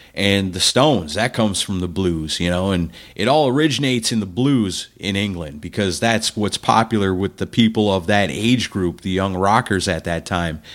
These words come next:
And, you know, it all distorts from the blues, and everyone will tell you, you know, the very, very roots of rock is that, you know, those riffs. To take that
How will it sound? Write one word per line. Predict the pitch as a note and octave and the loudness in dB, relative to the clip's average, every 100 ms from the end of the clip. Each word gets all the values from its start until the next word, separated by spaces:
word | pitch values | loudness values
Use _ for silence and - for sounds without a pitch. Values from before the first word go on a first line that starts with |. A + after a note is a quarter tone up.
| - - - - | -18 -18 -20 -8
And, | G2+ G#2+ G#2 G2+ F#2+ E2+ - _ _ _ _ _ _ - | 2 4 4 2 0 -4 -10 _ _ _ _ _ _ -8
you | C3 | 0
know, | C#3 D3+ C#3 | 2 4 2
it | C3 | 2
all | C#3+ D3 C#3+ | 4 4 4
distorts | B2+ C3 - - D3 C#3+ - | 2 0 0 2 2 2 -2
from | - C3+ C3 | 0 2 2
the | B2 | 0
blues, | A#2 F3 F#3+ F3 E3+ - _ _ _ - | 2 2 2 0 -2 -8 _ _ _ -10
and | G2 A#2+ | -4 0
everyone | B2+ C#3 C3+ C#3+ | 4 4 4 2
will | C#3 | 2
tell | E3 | 2
you, | G3 A2 | 4 2
you | G2+ | 0
know, | G#2 | 0
the | G2+ F#2 | 0 0
very, | A#2+ B2 B2+ B2+ | 2 2 2 2
very | B2 B2 B2 | 2 2 0
roots | G#2+ G#2 D3+ G#3+ - | -2 2 2 2 -2
of | G#2 | -2
rock | A#2+ D#3+ E3 D3+ - | 2 4 4 0 -8
is | A2 B2 A2+ | -2 -2 0
that, | C#3 F3 - F2 | 0 0 -4 -6
you | F#2 | -4
know, | G2+ | -2
those | G#2 G#2+ F2+ | 0 0 0
riffs. | C#3 F3+ - - - - - - - - - - - | 2 2 0 -2 -2 -10 -20 -20 -20 -20 -20 -20 0
To | - A#2 | 2 4
take | E3+ D3+ A2+ | 4 2 0
that | C#3+ E3 D3+ C3 - | 0 2 4 2 -2